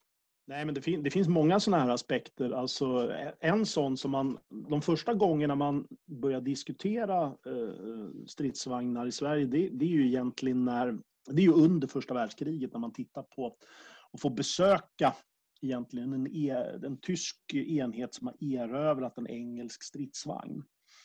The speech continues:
Och det är då man liksom får, får gå igenom den och titta på hur den ser ut. Sen när vi kommer in under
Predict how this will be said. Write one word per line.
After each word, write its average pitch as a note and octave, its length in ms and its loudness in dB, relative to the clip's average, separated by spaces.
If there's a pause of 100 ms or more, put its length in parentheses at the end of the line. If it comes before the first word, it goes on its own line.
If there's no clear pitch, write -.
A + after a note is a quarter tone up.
(140)
Och C3+ 60 -4
det D#3 60 10
är E3+ 60 12
då D3 160 8
man C3+ 380 6
liksom A#2+ 460 0
får, B2 360 -4
får C3 180 0
gå B2 260 0
igenom E3 500 0
den D#3+ 120 2
och D#3 100 -2
titta B2+ 280 -2
på A#2+ 180 -6
hur A#2 180 -6
den A#2 140 -8
ser - 200 -6
ut. - 200 -6 (360)
Sen D#3 120 6
när G#3+ 60 6
vi A3 80 6
kommer G3+ 260 6
in F#3 260 6
under B2+ 640 0